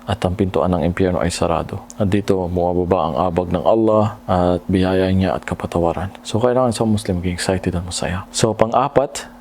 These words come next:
ay bayaran yung mga nakaraan na utang ng buwan ng Ramadan.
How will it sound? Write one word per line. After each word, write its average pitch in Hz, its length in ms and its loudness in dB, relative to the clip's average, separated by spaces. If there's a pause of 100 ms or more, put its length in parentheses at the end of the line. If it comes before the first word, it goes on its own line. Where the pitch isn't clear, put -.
(100)
ay 117 440 2
bayaran 113 760 2
yung 107 200 4
mga 101 260 2
nakaraan 95 380 0
na 80 80 2
utang 95 440 0
ng 90 160 0
buwan 87 280 4
ng 87 40 2
Ramadan. 85 380 0